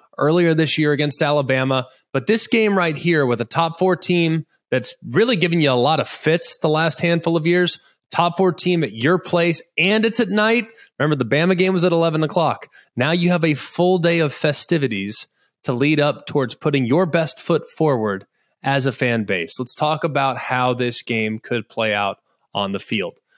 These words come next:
The comeback kids. That's who T C U is, <laughs> okay? They have overcome a second half deficit four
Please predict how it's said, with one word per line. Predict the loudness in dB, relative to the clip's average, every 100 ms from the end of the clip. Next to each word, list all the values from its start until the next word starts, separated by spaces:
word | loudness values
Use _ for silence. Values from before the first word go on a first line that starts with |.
| _ _
The | -6
comeback | -4 -2 0 2 2 0 -2 -4 -14 _ _ _
kids. | -6 -4 -4 -4 -8 -10 -16 _
That's | -8 -4
who | -2
T | -2 -2
C | -2
U | 0 0 0
is, | 0 -2 -6 -8
<laughs> | -12
okay? | -8 -4 0 -2 -4 -10 -10 -6
They | 0 2
have | 2 2
overcome | 0 0 -2 0 0 0 -2 -6 _ _ -4
a | -2
second | 0 2 0 0 -4
half | -2 -2 -4 -2
deficit | -2 -2 -2 0 -2 -6
four | -6 0 2 2 0 -2